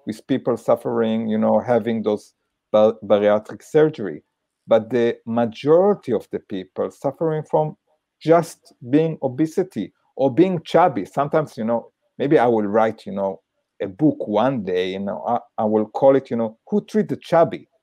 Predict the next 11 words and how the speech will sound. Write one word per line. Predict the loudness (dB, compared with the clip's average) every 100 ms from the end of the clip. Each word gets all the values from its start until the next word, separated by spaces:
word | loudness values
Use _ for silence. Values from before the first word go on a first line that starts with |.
| _
You | -8
know, | -8 -2
who | -4
treat | -4 -4
the | -4
chubby? | 0 2 2 -4 _ _ _
No | 4 6
one. | 6 2 -6 _ _ _ _ 0
From | 2 2
emotional | 0 2 4 4 4 4
aspect, | 2 -4 -6 -12 -12